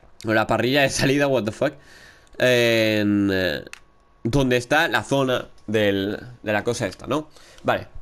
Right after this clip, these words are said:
<laughs> De la cosa esta como si fuera, yo qué sé. Vale. Saltamos. Entonces que salte. Caeremos aquí. Que pille el punto aquí.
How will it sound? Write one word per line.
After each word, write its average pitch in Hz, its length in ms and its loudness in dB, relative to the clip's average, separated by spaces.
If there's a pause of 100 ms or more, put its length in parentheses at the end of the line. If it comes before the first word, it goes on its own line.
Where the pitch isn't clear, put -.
(260)
<laughs> - 420 -8
De 101 120 -4
la 95 100 -4
cosa 101 200 -4
esta 117 180 -4
como 117 160 -2
si 95 60 -10
fuera, 98 240 -4
yo 92 120 -6
qué 92 80 -10
sé. 92 100 -14 (420)
Vale. 113 260 -2 (640)
Saltamos. 185 720 -2 (140)
Entonces 120 300 -4
que - 80 -4
salte. 185 600 -2 (1040)
Caeremos 123 480 0
aquí. 170 640 0 (1700)
Que 110 120 -6
pille 120 160 0
el 117 100 0
punto 120 260 -2
aquí. 156 640 0